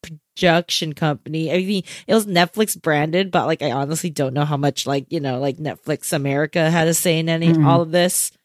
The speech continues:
Speaker 1: Um, and just kind of really create a really tight, interesting package. Very interesting story, very well told, very well executed. Um, just, just entertaining. Like, what more? Like,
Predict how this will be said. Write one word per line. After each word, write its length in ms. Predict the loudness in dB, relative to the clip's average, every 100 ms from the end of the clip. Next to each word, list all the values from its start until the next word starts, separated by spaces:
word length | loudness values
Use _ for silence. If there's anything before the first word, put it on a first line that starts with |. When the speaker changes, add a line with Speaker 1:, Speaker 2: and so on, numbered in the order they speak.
| _ _ _ _ _
Speaker 1:
Um, 340 | 0 0 0 -4
and 320 | -4 -4 -4
just 220 | -6 -6
kind 200 | -6 -6
of 100 | -2
really 200 | -2 -2
create 300 | -4 -2 -2
a 60 | -2
really 380 | 0 2 2 -2
tight, 360 | 0 0 0
interesting 500 | -2 -2 -2 -2 -8
package. 640 | -4 -4 0 2 2 -2 -10 -12
Very 720 | -10 2 4 4 4 2 0 _ _ _ _ _ -2
interesting 460 | 0 0 -2 -2 -2
story, 680 | 0 2 4 4 2 0 -6 _ _
very 380 | -2 2 4 4
well 200 | 4 2
told, 640 | 0 -2 0 2 2 0
very 280 | -2 -2 0
well 200 | 0 0
executed. 1000 | 0 -4 -6 -8 -4 -2 2 2 2 0 -8 _ _ _
Um, 500 | -4 -2 -2 -4 -8 -12 _ _ _ _
just, 320 | -12 -10 -10 -12 _ _ -16
just 220 | -16 -16 _ _ _ _ _ -14
entertaining. 640 | -12 -8 -8 -4 -6 -4
Like, 160 | -6 -2
what 180 | -4 -2
more? 220 | -2 -2 -4
Like, 260 | -4 -6